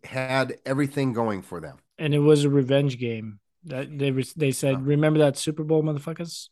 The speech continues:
Speaker 1: Oh, oh, is that what he said?
Speaker 2: Mm-hmm.
Speaker 1: Now, I have a question for you, and this is, this has actually been burning me all year, and I just keep forgetting to bring it up. I keep forgetting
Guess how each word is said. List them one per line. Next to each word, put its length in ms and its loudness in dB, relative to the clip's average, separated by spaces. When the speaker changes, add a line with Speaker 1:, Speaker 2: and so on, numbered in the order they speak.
Speaker 1:
Oh, 360 2
oh, 260 0
is 100 -10
that 180 -4
what 100 -8
he 120 -6
said? 240 -12
Speaker 2:
Mm-hmm. 320 -6
Speaker 1:
Now, 140 4
I 160 4
have 140 2
a 80 2
question 420 -2
for 180 -2
you, 80 2
and 80 2
this 160 -2
is, 200 -6
this 160 -2
has 100 -6
actually 320 0
been 200 0
burning 360 0
me 160 -4
all 320 -2
year, 380 -2
and 80 -4
I 80 0
just 240 -8
keep 220 -4
forgetting 460 -4
to 60 -4
bring 200 -4
it 100 -4
up. 180 -4
I 60 -10
keep 260 -14
forgetting 460 -6